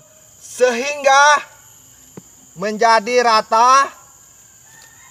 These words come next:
Kita aduk lagi, ya, sampai rata ini bahannya.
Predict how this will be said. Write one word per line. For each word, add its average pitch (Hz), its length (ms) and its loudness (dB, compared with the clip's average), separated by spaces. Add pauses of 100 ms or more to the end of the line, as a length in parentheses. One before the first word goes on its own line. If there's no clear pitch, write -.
(580)
Kita 196 240 -6
aduk 214 240 -6
lagi, 226 320 -2
ya, 240 320 2 (1400)
sampai 196 560 -6
rata 240 560 0
ini 247 480 -8 (480)
bahannya. 220 800 -4